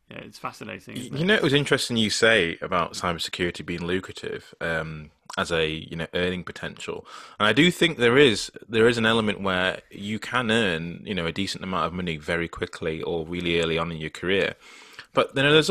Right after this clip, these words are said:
Speaker 2: there's also a flip side where there's a lot of organizations, um, a-, a-, are not paying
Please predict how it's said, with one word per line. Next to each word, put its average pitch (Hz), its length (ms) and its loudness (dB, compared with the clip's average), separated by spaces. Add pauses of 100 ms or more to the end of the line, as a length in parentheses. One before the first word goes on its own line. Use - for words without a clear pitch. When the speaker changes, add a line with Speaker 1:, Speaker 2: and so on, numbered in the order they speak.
Speaker 2:
there's 180 180 2
also 226 220 6
a 208 60 6
flip - 300 0
side 123 280 4
where 120 100 8
there's 117 140 4
a 139 40 0
lot 156 120 6
of 135 120 2
organizations, 127 1040 2 (360)
um, 101 360 2 (320)
a-, 107 120 0 (240)
a-, - 240 0
are 120 40 6
not 135 380 2 (220)
paying 123 560 0